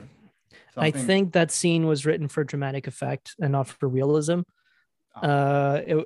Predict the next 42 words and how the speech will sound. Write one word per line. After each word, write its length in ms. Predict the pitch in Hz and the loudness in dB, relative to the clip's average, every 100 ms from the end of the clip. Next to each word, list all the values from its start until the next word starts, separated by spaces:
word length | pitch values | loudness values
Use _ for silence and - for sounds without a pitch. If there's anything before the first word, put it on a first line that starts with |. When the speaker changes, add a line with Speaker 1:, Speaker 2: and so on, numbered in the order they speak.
| - | 0
Speaker 2:
it 80 | |
was 240 | 151 143 139 | 2 2 -2
Speaker 1:
It 40 | |
wasn't 220 | 202 196 | -2 2
that 80 | 151 156 | 2 2
Speaker 2:
really 60 | 151 | 2
Speaker 1:
dramatic, 420 | 139 156 127 110 | 2 0 -2 -4
though. 140 | 117 | -6
I 80 | 110 | -2
mean, 220 | 117 120 | -2 -2
like, 100 | 113 | -4
she 120 | - 123 | -6 0
got 100 | 147 | 2
Speaker 2:
she, 60 | |
Speaker 1:
into 160 | 180 - | 2 4
Speaker 2:
I 140 | 180 | 6
know, 340 | 196 214 196 156 | 8 8 8 6
Speaker 1:
the 60 | 151 | 6
Speaker 2:
but 80 | |
it 40 | 175 | 6
was 140 | 165 | 8
sort 140 | 135 127 | 8 8
of 60 | |
Speaker 1:
U 80 | 123 | 8
F 180 | 175 143 | 6 4
C 140 | - | 0
Speaker 2:
like, 40 | 127 | 6
"Oh, 200 | 175 175 | 6 6
she's 200 | 180 175 | 4 2
Speaker 1:
interview 40 | |
out 40 | |
Speaker 2:
not 80 | 214 | 2
Speaker 1:
of 60 | 190 | 2
Speaker 2:
g-," 80 | 135 | -2
Speaker 1:
nowhere. 380 | 123 107 107 - | -6 -8 -10 -4
Speaker 2:
well, 180 | 190 - - | -2 -2 -2
it's 200 | 190 226 | -2 0
an 100 | 208 | 0
emotional 440 | 208 226 233 214 | 0 0 0 0
roller 280 | 175 180 233 | 2 2 2
coaster, 420 | - 175 156 156 | -2 -6 -6 -8
Mike. 340 | 143 131 139 | -8 -8 -10